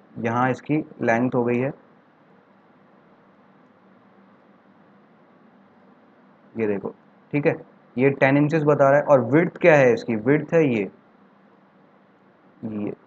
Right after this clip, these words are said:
ये देखो Exact नहीं बना रहा है, थोड़ा ऊपर नीचे हो सकता है, ये हो गई इसकी width। तो देखो कितनी बता रहा है यहाँ पे, Ten inches मुझे इसकी length बता रहा है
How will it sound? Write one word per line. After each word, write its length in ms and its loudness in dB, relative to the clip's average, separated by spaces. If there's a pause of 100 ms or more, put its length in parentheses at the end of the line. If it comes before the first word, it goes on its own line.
(2750)
ये 180 -6
देखो 240 -8 (720)
Exact 440 0
नहीं 100 0
बना 240 2
रहा 100 4
है, 120 0
थोड़ा 300 2 (200)
ऊपर 220 -2
नीचे 240 -2
हो 120 0
सकता 280 -6
है, 80 -6 (1700)
ये 240 2
हो 140 4
गई 140 2
इसकी 280 -4 (120)
width। 240 -2
तो 100 -2
देखो 240 2
कितनी 440 -2
बता 240 4
रहा 120 2
है 80 -2
यहाँ 180 0
पे, 180 0
Ten 280 2
inches 340 0
मुझे 260 2
इसकी 200 -2
length 260 4
बता 280 4
रहा 100 4
है 100 -8